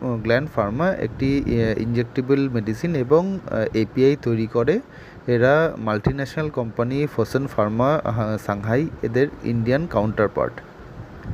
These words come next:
তো এর কতগুলি ইম্পর্ট্যান্ট ফান্ডামেন্টাল পয়েন্ট আজকে তুলে ধরি আপনাদের সামনে, দশটা পয়েন্ট। তার মধ্যে প্রথম পয়েন্ট হলো যে এদের ইউরোপের বিজনেসকে রিভাইভ করার জন্য এরা ফ্রান্সের সেনেক্সি বলে একটি, আহ,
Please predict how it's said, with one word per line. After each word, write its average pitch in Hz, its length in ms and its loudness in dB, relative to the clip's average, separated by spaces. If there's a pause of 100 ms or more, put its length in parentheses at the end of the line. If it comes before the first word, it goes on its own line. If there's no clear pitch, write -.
(680)
তো 127 200 4
এর 170 200 2
কতগুলি 165 380 2
ইম্পর্ট্যান্ট 143 580 0
ফান্ডামেন্টাল 131 680 -2
পয়েন্ট 127 280 2
আজকে 135 260 -2
তুলে 131 220 2
ধরি 127 220 0
আপনাদের 107 320 -2
সামনে, 101 420 -4 (400)
দশটা 110 400 2
পয়েন্ট। 107 320 2 (600)
তার 123 100 2
মধ্যে 139 220 0
প্রথম 151 380 2
পয়েন্ট 160 240 2
হলো 165 200 2 (120)
যে 185 360 4
এদের 139 320 2 (160)
ইউরোপের 127 440 2
বিজনেসকে 131 640 -2
রিভাইভ 123 400 0
করার 117 280 4
জন্য 117 280 -2
এরা 151 380 2
ফ্রান্সের 151 720 0
সেনেক্সি 123 540 -4
বলে 143 160 2
একটি, 151 380 0
আহ, 180 60 -2